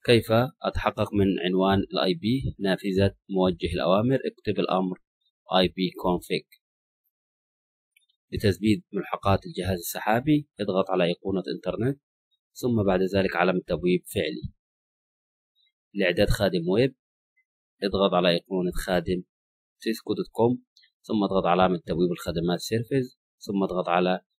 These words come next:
دي اتش سي بي. للتحقق من إمكانية اتصال أحد الأجهزة من الإنترنت اضغط على أيقونة الجهاز التي تريد التحقق منه، ثم في النافذة التي تظهر اضغط على علامة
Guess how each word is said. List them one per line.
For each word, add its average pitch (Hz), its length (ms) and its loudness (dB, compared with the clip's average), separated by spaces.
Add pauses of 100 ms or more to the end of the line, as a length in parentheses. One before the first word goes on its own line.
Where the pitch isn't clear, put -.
(200)
دي 92 280 0
اتش - 140 -2 (180)
سي 87 220 -4
بي. - 220 -8 (1200)
للتحقق 113 600 -2
من 104 140 2
إمكانية 98 420 0
اتصال 104 480 -2
أحد - 180 -6
الأجهزة 95 400 -2
من 90 120 0
الإنترنت 110 500 -2 (480)
اضغط 104 280 2
على 92 140 2
أيقونة 92 380 0
الجهاز 92 380 2
التي 92 320 2
تريد 90 260 2
التحقق 98 500 -4
منه، 110 200 2 (100)
ثم 101 340 0 (760)
في - 100 -8
النافذة 82 440 -2
التي 101 280 0
تظهر 101 320 -4
اضغط 95 320 0
على 87 200 2
علامة 92 380 0